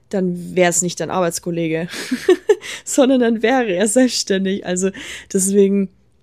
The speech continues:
ähm, ist es ja, das macht das Quadrat grad aus und, ähm, wenn man dann nie drüber hinaus denkt oder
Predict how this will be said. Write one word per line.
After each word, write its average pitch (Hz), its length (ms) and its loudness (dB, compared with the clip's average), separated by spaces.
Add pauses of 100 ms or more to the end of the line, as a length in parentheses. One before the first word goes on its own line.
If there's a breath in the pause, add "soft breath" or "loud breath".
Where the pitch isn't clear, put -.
(640)
ähm, 180 460 0 (1040)
ist - 260 -4
es 196 180 0
ja, 160 180 0
das 170 180 -6
macht 180 200 -4
das - 200 -6
Quadrat 170 500 -6
grad - 220 -6
aus 180 320 0
und, 165 400 -10
ähm, 165 320 -8 (1160 soft breath)
wenn 185 220 -4
man 180 240 0
dann 175 200 -2
nie 185 140 -4
drüber 180 260 -2
hinaus 175 500 -2
denkt 180 520 -4
oder 170 360 -4